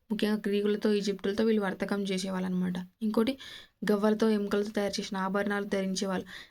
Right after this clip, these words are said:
అయితే ఈ యుగానికి సంబంధించిన ఆధారాలు మనకు మహబూబ్ నగర్ జిల్లాలోని ఉట్నూరు, ఆ, ఇంకా మస్కి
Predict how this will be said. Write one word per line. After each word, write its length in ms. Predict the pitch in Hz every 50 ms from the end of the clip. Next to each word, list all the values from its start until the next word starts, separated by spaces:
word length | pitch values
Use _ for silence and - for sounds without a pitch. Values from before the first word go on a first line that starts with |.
| _ -
అయితే 160 | 220 214 233
ఈ 40 | 233
యుగానికి 400 | 220 214 214 214 214 220 226 220
సంబంధించిన 460 | - 226 214 214 214 214 214 214 202
ఆధారాలు 260 | 202 202 208 208 208 214
మనకు 300 | 220 214 208 208 - 196
మహబూబ్ 340 | 190 190 208 196 208 208
నగర్ 260 | 214 214 208 208 208 190
జిల్లాలోని 520 | 196 202 202 202 196 196 196 196 190 190
ఉట్నూరు, 580 | 190 190 185 185 - 214 214 220 233 254 277 269 - - - - - - - - _ - - - - - 214 220 - _ _ _ _ _ _ _ - 233
ఆ, 220 | 214 208 202 202
ఇంకా 300 | 202 202 196 190 208 202 - _ _ - - _ _ _ _ _ - 208
మస్కి 680 | 202 202 208 208 - - - - 240 240 247 277 254